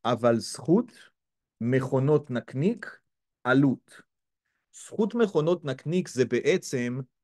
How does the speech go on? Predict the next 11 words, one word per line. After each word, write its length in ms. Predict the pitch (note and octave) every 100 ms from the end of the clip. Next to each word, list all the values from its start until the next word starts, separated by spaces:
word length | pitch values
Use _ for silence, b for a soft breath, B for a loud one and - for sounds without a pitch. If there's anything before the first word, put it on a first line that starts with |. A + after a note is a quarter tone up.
| -
לאפס 960 | A2+ A#2+ A2+ - F#2+ G2+ G3 - - - _ _ -
את 160 | - -
העלות 640 | - A2 E3+ B3 - - _ _ _
של 260 | - - A#2+
הפריט 440 | A2 B2+ A#2+ D#3
שנמכר, 800 | - C3+ A2+ G#2+ - G3 E3 D#3+ D#3 _ _ _ _
כי 120 | A#2+
הוא 100 | G#2+
כבר 200 | A2 A#2
לא 160 | B2+ B2+
קיים. 400 | - B2 G#2+